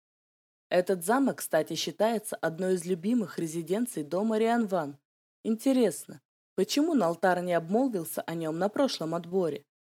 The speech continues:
Кстати, он и в этот раз заставил нас подписать кучу бумаг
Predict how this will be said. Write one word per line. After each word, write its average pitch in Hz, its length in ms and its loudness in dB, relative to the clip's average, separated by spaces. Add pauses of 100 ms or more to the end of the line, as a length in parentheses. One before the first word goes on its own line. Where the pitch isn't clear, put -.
(340)
Кстати, - 580 2
он 214 200 2
и - 20 4
в 294 80 -2
этот 226 260 -2
раз 165 180 4
заставил 170 480 2
нас 175 220 -2
подписать 175 560 -4
кучу 190 280 -6
бумаг 185 460 -2